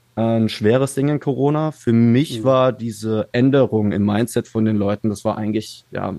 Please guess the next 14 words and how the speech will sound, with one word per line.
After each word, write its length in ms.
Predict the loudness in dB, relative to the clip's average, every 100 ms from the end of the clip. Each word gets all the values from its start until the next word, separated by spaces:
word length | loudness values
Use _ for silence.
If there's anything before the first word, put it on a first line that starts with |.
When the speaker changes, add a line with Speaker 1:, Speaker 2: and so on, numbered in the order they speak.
| -14 _ _ _ -20 _ _ -12
Speaker 1:
ich 220 | -10 -2
konnte 220 | 2 4
da 80 | 4
ein 100 | 2
bisschen 220 | 2 -2
pro-, 280 | 0 -2 -4 _
profitieren. 680 | -6 -4 -4 -2 -2 -2 -6 -10
Ja, 200 | -6 -6
ich 160 | -6 -4
konnte 240 | -2 0
Speaker 2:
Mhm. 40 | 0
Speaker 1:
da 380 | 2 2 -2 _ _ _
aus 200 | -2 2
meinem 540 | 2 4 4 2 0